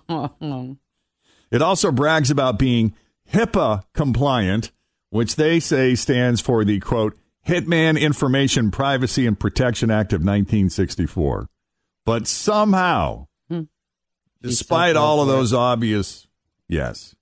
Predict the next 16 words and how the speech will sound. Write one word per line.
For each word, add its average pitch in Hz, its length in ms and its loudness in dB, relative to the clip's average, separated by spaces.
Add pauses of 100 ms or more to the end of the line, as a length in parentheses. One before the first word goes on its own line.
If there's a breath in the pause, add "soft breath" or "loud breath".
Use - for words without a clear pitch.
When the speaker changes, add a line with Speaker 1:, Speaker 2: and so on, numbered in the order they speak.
(140)
Speaker 2:
she 90 160 -6
still 123 320 -2
fell 120 260 0
for 104 380 0
it, 87 100 -4 (640)
and 92 160 0
filled 131 280 0
out 120 160 2
a 117 40 0
request 110 500 -2
form 90 340 0
detailing 104 600 0
how 107 240 0
she 117 200 -4
wanted 95 400 0
her 98 200 -4